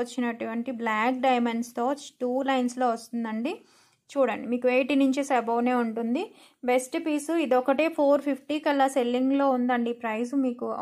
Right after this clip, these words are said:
ఆఫర్లో వస్తుంది, కాంబో వచ్చేసి వచ్చేస్తుందండి.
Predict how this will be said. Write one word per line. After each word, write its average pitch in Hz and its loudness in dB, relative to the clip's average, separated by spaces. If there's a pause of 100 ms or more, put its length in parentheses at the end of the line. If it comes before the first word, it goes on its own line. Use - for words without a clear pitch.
ఆఫర్లో 269 0
వస్తుంది, 240 -4 (460)
కాంబో 254 4
వచ్చేసి 262 -2 (560)
వచ్చేస్తుందండి. 254 0